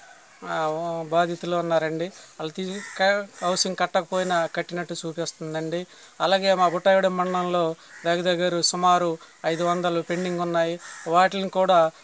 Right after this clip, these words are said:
రద్దుపరిచి ఈ ప్రజలకి మంజూరు చేస్తే బాగుంటుందండి. అధికారుల్ని, ప్రభుత్వాన్ని, ఆ, మెట్ట ప్రాంతంలో ఉన్నటువంటి ఈ జలకళ కూడా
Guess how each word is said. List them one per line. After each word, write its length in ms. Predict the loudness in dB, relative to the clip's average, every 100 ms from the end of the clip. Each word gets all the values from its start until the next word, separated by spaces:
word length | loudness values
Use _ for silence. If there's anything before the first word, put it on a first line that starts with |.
| -8
రద్దుపరిచి 880 | -2 -2 0 2 2 2 -2 -2 -4 -8 -20 -12 -10
ఈ 40 |
ప్రజలకి 760 | -4 -2 2 0 0 -2 -2 -6 -18 -20 -14
మంజూరు 520 | -4 -2 -2 -4 0
చేస్తే 320 | 0 0 -2 -2
బాగుంటుందండి. 800 | 2 2 2 -2 -2 -2 -6 -8 -20 _ _ _ _ _ -20 -20 -20 -20 -20 -20 _ -20 -20 -20
అధికారుల్ని, 1000 | -20 _ _ _ -14 -10 -8 -6 -6 -8
ప్రభుత్వాన్ని, 880 | -6 -4 -4 0 0 0 -2 -4 -6 -16 -20 -20 -20 -20 -20 -20 -12 -8
ఆ, 60 |
మెట్ట 280 | -4 -4 -2
ప్రాంతంలో 480 | -2 -2 0 -2 -2
ఉన్నటువంటి 720 | -2 -4 -4 -6 -4 -4 -6 -12 -20 -20 -20 -20 -10
ఈ 120 | -8
జలకళ 540 | -2 0 0 2 0 2
కూడా 420 | 0 2 2